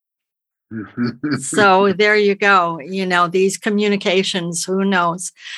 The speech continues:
Speaker 2: I'm here with Doctor Jeffrey Mishlove, and he is the author of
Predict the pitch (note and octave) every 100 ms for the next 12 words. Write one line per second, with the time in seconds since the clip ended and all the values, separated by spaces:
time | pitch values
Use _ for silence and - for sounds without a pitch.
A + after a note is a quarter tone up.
0 | - G#3 A3+ A#3 G#3 C4+ C4 B3 G#3+ G3+
1 | F#3+ E3+ _ _ _ _ - G3 G#3 G3
2 | G3 G3 F#3+ F3 E3+ F#3 F3+ F3+ - F3+
3 | E3+ E3+ _ F#3+ F#3 G#3+ - A#3 A#3+ A#3+
4 | B3+ - G3+ G3 G3 - - C#4 C#4+ A3
5 | G3+ F#3 - F#3+ F#3 F#3 F3+ - G3+ A#3+
6 | A#3+ F3 F3 F3 G3 F3 F3